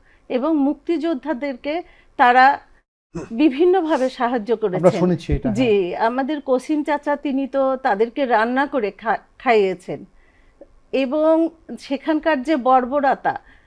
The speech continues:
Speaker 1: এই যে জসিমউদ্দিনের বোন সাজেদা, আমি তার কাছে একটু শুনতে গেলে উনি আমার হাতটা চেপে ধরেছেন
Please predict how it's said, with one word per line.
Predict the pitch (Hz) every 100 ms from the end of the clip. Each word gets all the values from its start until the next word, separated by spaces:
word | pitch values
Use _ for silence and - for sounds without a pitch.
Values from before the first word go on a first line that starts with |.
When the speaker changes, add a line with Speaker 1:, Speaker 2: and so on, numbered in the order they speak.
| _ _ _ _ _
Speaker 1:
এই | - 262
যে | 247
জসিমউদ্দিনের | 262 262 262 - 311 330 247 330 320 254 240 285 294
বোন | 240 240 277 254 170 175 -
সাজেদা, | - - 254 240 269 202 104 - _ _ _
আমি | 262 285
তার | 294 311
কাছে | 311 339 349 -
একটু | - 294 302 _ 370
শুনতে | - 302 311 311 330
গেলে | 285 277 277 392 - _ _ _ _ _ _ -
উনি | 285 311
আমার | 320 320
হাতটা | - 285 294 - 320
চেপে | 320 311 277
ধরেছেন | 247 233 202 - 185